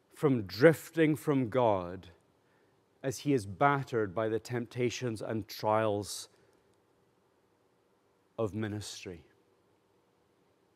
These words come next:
What is it that guards an elder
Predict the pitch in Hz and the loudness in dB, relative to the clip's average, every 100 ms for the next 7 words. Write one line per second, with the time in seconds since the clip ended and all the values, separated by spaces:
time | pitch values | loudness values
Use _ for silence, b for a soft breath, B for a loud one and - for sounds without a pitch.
0 | _ _ _ _ _ _ _ _ - 165 | _ _ _ _ _ _ _ _ 8 10
1 | 175 170 135 147 135 127 123 120 143 147 | 10 8 6 4 2 -2 -2 4 8 8
2 | 147 143 131 143 135 139 113 90 82 95 | 6 2 -2 -2 0 0 0 -4 -8 -14